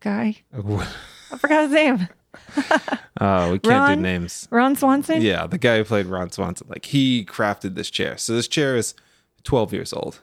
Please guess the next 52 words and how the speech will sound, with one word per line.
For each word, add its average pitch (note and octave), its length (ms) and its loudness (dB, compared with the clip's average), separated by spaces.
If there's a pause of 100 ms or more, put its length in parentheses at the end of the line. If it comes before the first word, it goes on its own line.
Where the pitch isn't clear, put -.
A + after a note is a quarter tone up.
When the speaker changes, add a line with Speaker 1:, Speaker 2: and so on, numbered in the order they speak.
(180)
Speaker 2:
It's - 180 -8
not G2+ 140 0
Speaker 1:
Right. - 340 -4
Speaker 2:
two A2 180 0
hundred F#2 360 -4
and F#2 260 -10
thirty F2+ 220 -2
years F2+ 80 -2
Speaker 1:
Still E4+ 140 2
Speaker 2:
old. - 80 2
Speaker 1:
artistry. B3+ 760 0 (600)
These B3+ 140 2
Speaker 2:
But B3 40 2
Speaker 1:
should E4+ 140 2
all D#4 80 6
Speaker 2:
not C#4+ 80 2
Speaker 1:
just C#4 100 2
Speaker 2:
what C#4+ 60 2
Speaker 1:
be B3 120 2
Speaker 2:
we C4+ 80 2
Speaker 1:
art B3+ 140 4
Speaker 2:
came A#3+ 200 2
there G#3 140 2
for. D#3 40 -2
Speaker 1:
museums. F#3+ 460 -2 (200)
These A3 200 2
should C4 140 2
not A#3 220 2
be A3 480 2 (420)
historical D#4+ 680 0
museums. F3 560 2 (640)
Speaker 2:
Right. G#2 280 -2 (180)
Speaker 1:
They A3+ 80 -2
can A3+ 80 4
be F3+ 60 4
Speaker 2:
And C#3+ 100 4
then A#3+ 100 6
Speaker 1:
art B3+ 80 2
Speaker 2:
also, G#3 340 4
Speaker 1:
museums E3+ 320 2
that F#3+ 200 2
also A#3 240 4
Speaker 2:
like, A3 80 -2
Speaker 1:
teach A#3+ 200 0
you B3 80 2
history. E3+ 540 -2
Speaker 2:
like A2+ 120 0
you A2+ 100 0
said, A#2 260 0
they're G2 140 2
also, G2 360 0
like, F#2 200 -2